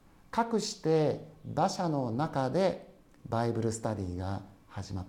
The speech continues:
たんですね。私はこの揺られながら聖書の御言葉を学んでいるこの二人の姿を想像するときに、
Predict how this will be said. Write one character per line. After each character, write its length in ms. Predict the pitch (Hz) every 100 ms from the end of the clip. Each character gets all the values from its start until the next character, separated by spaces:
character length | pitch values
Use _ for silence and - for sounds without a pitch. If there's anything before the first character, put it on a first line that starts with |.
| -
た 80 | 98
ん 60 |
で 80 | 92
す 120 | -
ね。 520 | 127 127 135 131 131 127 - - - - -
私 320 | - 143 147 147
は 120 | 147
こ 100 | 147
の 400 | 156 160 - -
揺 100 | 135
ら 140 | 139 143
れ 160 | 147
な 160 | 147 151
が 160 | 143 139
ら 400 | 160 147 - - -
聖 300 | - 160 151
書 160 | 143
の 100 | 135
御 220 | 139 139
言 140 | 147 143
葉 140 | 143
を 380 | 151 175 - - -
学 260 | 143 143
ん 120 | 147 143
で 100 | 147
い 80 |
る 80 | 139
こ 100 | 143
の 80 | 147
二 180 | 147 147
人 100 | 147
の 80 | 143
姿 340 | 156 143 143
を 80 | 139
想 220 | 139 147
像 160 | 147 147
す 140 | 147
る 100 | 147
と 100 | 151
き 140 | 147
に、 420 | 139 160 139 104